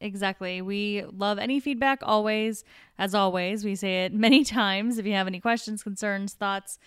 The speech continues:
feedback, we would love to hear it. Um, so I think that, you know, we can have a link to our,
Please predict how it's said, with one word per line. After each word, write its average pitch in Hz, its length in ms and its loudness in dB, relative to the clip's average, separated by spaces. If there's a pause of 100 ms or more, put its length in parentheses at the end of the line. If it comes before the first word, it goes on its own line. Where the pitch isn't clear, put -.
(280)
feedback, 269 500 0
we 202 120 -4
would 185 340 -6
love 202 280 2
to 208 100 -6
hear 170 260 -4
it. 151 220 -6 (340)
Um, 180 380 -2
so 190 520 -2
I 220 500 -6 (360)
think 247 360 -2
that, 220 520 0 (480)
you 208 100 -2
know, 190 120 -2
we 190 100 -4
can 220 160 -2
have 214 160 0
a 202 60 0
link 196 320 -4
to 190 560 0
our, 170 580 -2